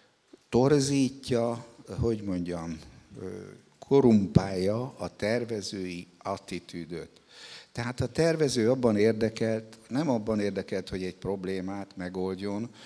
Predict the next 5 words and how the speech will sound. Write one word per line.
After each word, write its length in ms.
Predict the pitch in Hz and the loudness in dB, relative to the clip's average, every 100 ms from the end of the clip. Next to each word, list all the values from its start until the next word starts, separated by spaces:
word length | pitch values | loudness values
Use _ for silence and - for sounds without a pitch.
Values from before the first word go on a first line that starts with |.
| - - - | -20 -16 -10
hogy 160 | 95 | -8
egy 180 | 95 95 | -6 -4
releváns, 880 | 104 107 98 90 90 87 87 - - - | -2 -2 -2 -6 -8 -8 -6 -6 -8 -10
elegáns, 920 | - 104 92 87 90 87 87 82 - - | -6 -4 -4 -6 -8 -6 -6 -4 -6 -6
ö, 120 | 92 | -10